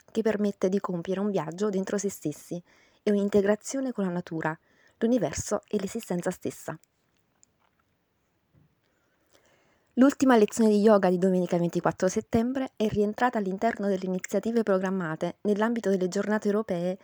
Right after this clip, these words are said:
del patrimonio, manifestazione promossa dal Consiglio d'Europa e dalla Commissione europea dal millenovecentonovantuno,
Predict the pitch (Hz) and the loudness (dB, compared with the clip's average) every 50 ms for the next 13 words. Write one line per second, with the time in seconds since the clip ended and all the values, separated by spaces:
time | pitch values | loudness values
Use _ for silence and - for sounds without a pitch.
0 | _ _ _ - 196 180 - 175 175 - 180 165 170 160 156 160 165 170 175 - | _ _ _ -4 -2 -2 -2 -4 -4 -4 -4 -4 -4 -4 -4 -2 -4 -4 -6 -8
1 | - _ _ _ _ _ _ _ _ _ - 196 196 185 180 190 - - 196 190 | -12 _ _ _ _ _ _ _ _ _ 0 2 2 4 2 2 2 2 0 2
2 | - 214 196 190 190 - 185 190 190 190 - - 190 180 180 180 - - 185 185 | 4 4 4 4 4 4 4 4 4 2 0 -2 -2 -2 -2 -2 -2 -2 -4 -4
3 | - - 208 202 190 175 202 214 175 151 165 - 196 208 - _ _ 202 190 208 | -4 -2 -2 -2 0 2 0 0 0 -2 -2 -4 -4 -4 -4 _ _ -2 0 0
4 | 196 196 - - 196 196 208 - - 208 185 170 175 196 240 254 - 196 160 160 | 0 0 -2 -2 -2 -2 -2 -4 -4 -4 -2 0 0 2 2 2 2 0 -2 0
5 | 170 180 - - 208 220 220 190 180 185 185 196 202 214 - 185 180 180 - 180 | -2 -4 -2 0 0 0 2 0 0 0 0 -2 -4 -4 -4 -6 -6 -4 -4 -4
6 | 170 170 170 175 175 - 170 175 180 170 180 | -2 -2 -2 -4 -4 -4 -2 -2 -2 -2 -4